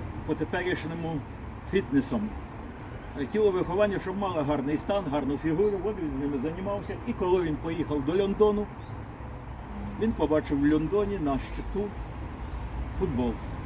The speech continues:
Що таке футбол? Не знали ні в Польщі,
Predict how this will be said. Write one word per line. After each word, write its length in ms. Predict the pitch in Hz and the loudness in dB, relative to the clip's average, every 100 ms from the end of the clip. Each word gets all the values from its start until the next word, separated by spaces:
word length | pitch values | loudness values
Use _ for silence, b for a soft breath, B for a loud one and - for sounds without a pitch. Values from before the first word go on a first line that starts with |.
| - - | -8 -6
Що 120 | 208 220 | -2 0
таке 240 | 202 190 | 0 -2
футбол? 400 | - 160 143 139 123 - - - - - - - 143 | 0 0 2 2 0 -4 -4 -4 -4 -4 -4 -4 0
Не 100 | 202 | 2
знали 360 | 165 165 147 139 | 2 2 2 4
ні 140 | 165 | 2
в 60 | 214 | 0
Польщі, 400 | - 185 180 | -2 -2 -2